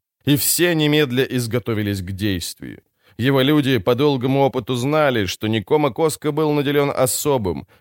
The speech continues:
почти магическим чутьем на опасность, шестым чувством, если угодно, далеко выходящим за пределы восприимчивости обычного человека.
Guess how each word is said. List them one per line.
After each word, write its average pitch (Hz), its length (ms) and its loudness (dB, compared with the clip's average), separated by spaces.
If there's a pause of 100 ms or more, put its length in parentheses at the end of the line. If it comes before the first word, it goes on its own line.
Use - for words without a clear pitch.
почти 147 400 0
магическим 156 800 -2
чутьем 120 640 0
на 113 140 2
опасность, 95 800 -2
шестым 127 480 -4
чувством, 147 500 0
если 107 320 -2
угодно, 92 520 -4 (260)
далеко 151 480 2
выходящим 135 760 0
за 117 140 -2
пределы 123 480 0
восприимчивости 113 880 -2
обычного 95 540 -2
человека. 85 580 -6